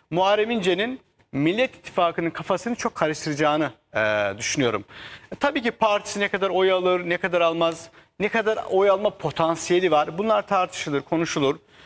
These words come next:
Zamanla daha ortaya çıkacaktır. Henüz bu çerçevede bir takım anketlerde yapılmadı. Ama özellikle çatı aday formülü meselesi. Bakın şöyle bir cümle kullandı.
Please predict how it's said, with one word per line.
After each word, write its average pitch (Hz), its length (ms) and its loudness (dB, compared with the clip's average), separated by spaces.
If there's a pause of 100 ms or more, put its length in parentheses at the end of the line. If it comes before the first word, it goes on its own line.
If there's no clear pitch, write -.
(140)
Zamanla 185 460 2
daha 180 180 2
ortaya 175 400 2
çıkacaktır. 151 580 -2
Henüz 156 300 -2
bu 147 140 -4
çerçevede 143 480 -2
bir 135 60 -10
takım 147 220 -6
anketlerde 139 680 -2 (460)
yapılmadı. 147 600 0
Ama 208 340 2 (440)
özellikle 208 600 0
çatı 202 320 0
aday 196 340 2
formülü 175 460 0
meselesi. 147 640 0 (540)
Bakın 196 180 0
şöyle 240 340 0
bir 165 60 -4
cümle 185 240 0
kullandı. 131 640 -2